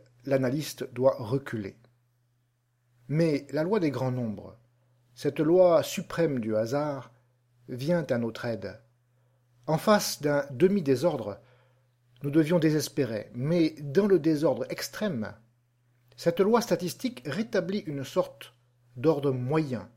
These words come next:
où l'esprit peut se reprendre. C'est l'étude de cet ordre moyen qui constitue la théorie cinétique des gaz. Elle nous montre que les vitesses des molécules sont également réparties entre elles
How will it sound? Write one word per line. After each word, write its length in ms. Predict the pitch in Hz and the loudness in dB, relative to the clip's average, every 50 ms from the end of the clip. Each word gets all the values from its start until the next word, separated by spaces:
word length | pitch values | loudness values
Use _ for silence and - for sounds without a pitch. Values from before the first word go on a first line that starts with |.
| _ _ _ _ _ _ _ _ _ _ _ _ _ | _ _ _ _ _ _ _ _ _ _ _ _ _
où 140 | - 147 143 | -2 0 2
l'esprit 420 | 147 170 165 - - - - 220 202 | 2 0 0 -2 -8 -6 -4 -4 -4
peut 240 | - - 170 165 | -4 -2 -2 -2
se 180 | 156 - - 143 | -2 -2 -4 -4
reprendre. 720 | 127 - 139 139 - - 123 113 98 90 90 90 95 - _ _ _ _ _ _ _ _ _ _ _ _ _ - - - - - - | -2 -2 -2 -4 -4 -8 -10 -10 -10 -10 -12 -16 -18 -20 _ _ _ _ _ _ _ _ _ _ _ _ _ -20 -20 -20 -20 -20 -16
C'est 480 | - - - - - 196 202 196 175 - - | -10 -8 -6 0 4 4 4 4 4 2 0
l'étude 480 | 160 196 202 - 269 262 196 170 - - | 0 0 0 0 -2 -2 -2 -2 -6 -6
de 120 | 135 147 | -6 -6
cet 220 | 135 - 151 - - | -4 -4 -4 -4 -4
ordre 280 | 143 147 143 - 131 | -2 -2 -2 -2 -2
moyen 640 | 120 123 131 156 180 185 160 135 139 175 247 277 277 - - _ _ _ _ _ _ _ _ _ _ - | -2 0 0 2 2 2 2 2 0 -2 -2 -2 -4 -10 -18 _ _ _ _ _ _ _ _ _ _ -10
qui 160 | - 196 170 | -8 -8 -4
constitue 420 | - 196 185 - - 175 - - 240 | -2 -2 -2 -4 -4 -8 -6 -2 0
la 140 | 185 160 | 0 0
théorie 340 | 170 - 190 175 156 185 180 | 0 2 0 0 0 0 -2
cinétique 540 | - - - 208 202 190 165 - 185 170 147 | -4 -6 -2 -2 0 0 -2 -4 -6 -8 -4
des 100 | 143 139 | -4 -4
gaz. 400 | 120 117 107 98 101 104 98 - - _ _ - - - _ - | -2 -4 -6 -6 -6 -10 -12 -14 -20 _ _ -20 -20 -20 _ -8
Elle 160 | - 143 143 | -4 -2 0
nous 140 | 147 151 156 | 0 2 2
montre 340 | 151 165 214 247 247 - 143 | 2 4 2 2 2 -2 -4
que 140 | - - 127 | -2 -2 0
les 80 | 117 | 0
vitesses 340 | 113 117 139 135 147 139 123 | -2 -4 -4 0 0 0 2
des 100 | 117 127 | 0 0
molécules 520 | 117 123 127 127 123 - - 247 262 233 | -2 0 -2 -2 -2 -2 -2 -2 -2 -2
sont 160 | - - 139 131 | -4 -4 -6 -4
également 420 | - 151 147 160 160 165 175 180 | -2 0 2 2 2 4 2 2
réparties 480 | 139 139 127 - 143 - - - 139 127 | 2 0 -2 -2 -4 -6 -6 -6 -4 -4
entre 220 | 117 117 - - | -4 -4 -4 -2
elles 260 | 143 170 196 202 208 | 0 0 0 -2 -4